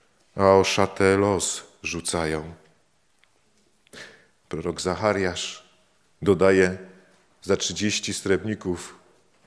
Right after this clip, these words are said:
oszacowali moją cenę, za trzydzieści srebrników mnie sprzedali”. I znowu Izajasz: „Ale on grzechu nie popełnił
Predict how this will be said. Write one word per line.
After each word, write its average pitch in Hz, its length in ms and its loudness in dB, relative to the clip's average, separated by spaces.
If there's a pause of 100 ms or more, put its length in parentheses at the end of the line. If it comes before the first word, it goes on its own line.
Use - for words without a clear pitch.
(140)
oszacowali 90 680 0
moją 90 280 -2
cenę, 85 460 -4 (100)
za 87 80 -6
trzydzieści 87 480 -8
srebrników 85 640 -10
mnie 73 220 -12
sprzedali”. 78 680 -4 (2000)
I 98 40 -10
znowu 110 360 0
Izajasz: 95 840 0 (880)
„Ale 107 260 -4
on 113 260 -2
grzechu 110 400 0
nie 107 140 -4
popełnił 78 640 -10